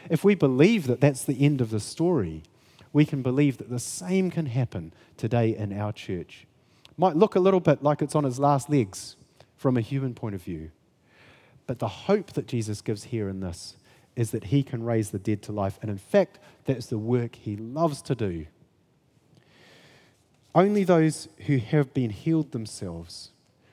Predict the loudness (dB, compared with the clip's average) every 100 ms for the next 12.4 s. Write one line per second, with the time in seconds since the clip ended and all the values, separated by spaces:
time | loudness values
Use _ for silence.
0 | _ 0 2 4 4 2 0 -2 -4 -6
1 | -6 -6 -4 -4 -2 -2 -2 -4 -4 -10
2 | -6 -4 -4 -6 -6 -8 -6 -2 0 0
3 | -2 -4 -6 -4 -2 -2 -6 -10 -16 -18
4 | -16 -16 -18 _ _ _ _ _ _ -14
5 | -10 2 6 6 6 2 2 -2 -4 -12
6 | _ _ 2 4 4 2 0 0 -2 -6
7 | -6 -4 -2 -4 -6 -6 -6 -4 -4 -2
8 | -2 -8 -4 -2 -2 0 -2 -2 -6 -8
9 | -8 -10 -10 -20 _ _ _ _ _ -4
10 | -4 -2 -2 2 2 0 -4 -4 0 0
11 | 2 4 4 4 0 0 -2 0 0 0
12 | 2 0 0 -2